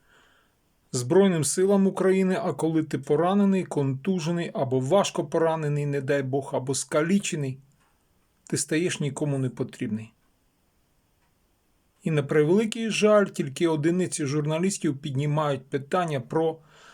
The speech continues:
скалічених наших воїнів, скалічених наших воїнів, воїнів, які стали інвалідами на все життя, калічками, як кажуть у народі. Скільки їх по госпіталях Дніпра,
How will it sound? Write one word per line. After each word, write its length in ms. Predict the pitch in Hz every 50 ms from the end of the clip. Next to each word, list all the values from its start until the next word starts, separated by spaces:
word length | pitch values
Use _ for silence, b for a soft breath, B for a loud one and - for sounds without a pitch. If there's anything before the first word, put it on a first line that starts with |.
| B B
скалічених 880 | B - - - - 208 196 190 208 202 208 - - 156 147 139 127 -
наших 480 | 165 165 175 175 - - 175 165 - 165
воїнів, 560 | 156 147 156 135 127 120 120 120 117 - - _ b b b b b
скалічених 920 | - - - - - 208 208 202 214 208 202 - - 151 135 131 127 - 175
наших 420 | 170 170 170 - - 151 147 -
воїнів, 520 | 139 135 135 127 120 123 120 120 117 123
воїнів, 640 | 117 127 160 196 196 208 208 185 175 165 151 135 123
які 220 | 127 127 - 175 147
стали 420 | - - - 160 156 156 160 156
інвалідами 640 | 151 143 139 143 135 127 123 107 120 123 123 113 110 B B B B B B B B -
на 80 | 147 143
все 280 | 139 - - 190 190
життя, 460 | 147 151 143 143 - 139 123 107 101 - - _ _ -
калічками, 680 | - 165 156 160 175 139 - - - - 131 127 131
як 160 | 131 123 113 -
кажуть 400 | - 123 120 120 123 - - 120
у 20 |
народі. 420 | 113 113 117 113 110 101 - - _ _ _ _ _ _ _ _ _ _ _ _ _ _ _ _ _ _ _ _ _ -
Скільки 500 | - - - - 226 214 190 185 202 196
їх 200 | 175 - - -
по 160 | - - 143
госпіталях 720 | 147 151 147 - - 143 131 - 151 139 135 131 127 107
Дніпра, 600 | 104 156 165 160 - - 160 156 156 147 143 139